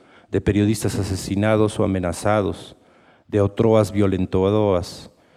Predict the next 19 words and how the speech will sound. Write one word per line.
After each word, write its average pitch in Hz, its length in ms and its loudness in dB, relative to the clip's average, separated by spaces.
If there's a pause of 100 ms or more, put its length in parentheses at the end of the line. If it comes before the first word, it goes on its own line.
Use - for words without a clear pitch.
(120)
De - 180 -4
cada 135 320 4
dolor 117 680 4
que - 200 -2
crece, 131 480 2
se 107 180 -2
multiplica 101 760 -2
y 107 80 2
se 101 160 0
diversifica. 95 920 -2 (920)
Tal 127 200 4
vez 139 200 4
entonces 127 640 2
van 120 160 2
a 120 80 2
ver 117 260 2
que 120 140 0
es 117 80 0
cierto, 131 680 0